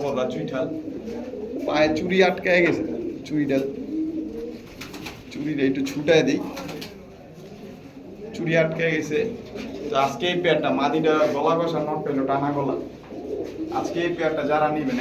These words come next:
একদম চাওয়া দাম ছয় হাজার, নিলে একদম পাঁচ হাজার টাকা পড়বে। যাদের ভালো লাগবে অবশ্যই স্ক্রিনে দেওয়া নাম্বারে যোগাযোগ করবেন, দিতে পারবেন একদম পাঁচ হাজার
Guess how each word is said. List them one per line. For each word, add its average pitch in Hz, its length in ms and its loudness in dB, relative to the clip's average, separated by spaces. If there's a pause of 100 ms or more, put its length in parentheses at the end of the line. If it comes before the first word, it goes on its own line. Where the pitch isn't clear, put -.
(100)
একদম 147 280 0 (440)
চাওয়া 160 300 4
দাম 160 200 2
ছয় 151 160 -2
হাজার, 175 220 2
নিলে - 180 2 (220)
একদম 170 380 2 (100)
পাঁচ 165 220 2
হাজার - 220 -4
টাকা 117 240 0
পড়বে। - 220 -2 (1000)
যাদের 135 320 4
ভালো 131 240 4
লাগবে 151 280 4
অবশ্যই - 340 -2 (1160)
স্ক্রিনে 147 340 0
দেওয়া 143 240 4
নাম্বারে 143 400 4
যোগাযোগ 160 400 2
করবেন, - 280 4 (380)
দিতে 156 240 2
পারবেন 123 260 2 (1120)
একদম 165 380 2 (120)
পাঁচ 165 180 4
হাজার 120 180 0